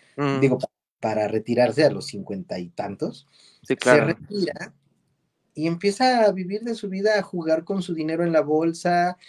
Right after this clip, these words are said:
Speaker 2: y a irse con sus amigos a jugar dominó todos los viernes, bla. Entonces me decía, "Mira, él, él a qué edad se jubiló,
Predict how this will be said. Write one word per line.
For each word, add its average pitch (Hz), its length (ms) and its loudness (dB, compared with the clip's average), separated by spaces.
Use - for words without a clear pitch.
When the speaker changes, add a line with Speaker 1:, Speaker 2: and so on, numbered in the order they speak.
Speaker 2:
y 180 120 0
a 170 80 6
irse 165 200 0
con 147 120 -6
sus 139 80 -6
amigos 143 440 -4
a 147 60 -6
jugar 139 320 0
dominó 127 380 -4
todos 127 240 -4
los 117 200 -6
viernes, 143 540 -4
bla. 123 140 -20
Entonces 170 280 4
me 180 120 6
decía, 160 300 4
"Mira, 180 260 4
él, 170 300 0
él 151 160 -2
a 220 100 -6
qué 170 120 -2
edad 185 160 -2
se - 140 -6
jubiló, 120 500 -8